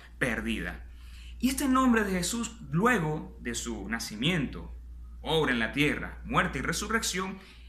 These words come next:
cobra un valor magistral que hoy día el nombre de Jesús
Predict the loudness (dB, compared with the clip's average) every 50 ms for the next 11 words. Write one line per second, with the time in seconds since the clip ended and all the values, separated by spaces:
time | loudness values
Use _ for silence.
0 | -16 -8 2 2 4 6 6 6 6 6 6 6 6 8 8 6 6 6 6 6
1 | 6 4 2 2 2 0 0 2 4 4 4 4 0 -2 -2 0 0 2 0 0
2 | 0 -2 -2 -2 -2 -4 -6 -10 -12 -12 -12 -10 -6 -4 0 0 2 2 2 0
3 | 0 -2 -2 -2 -2 0 -2 -2 -2 -4 -6 -8 -12 -16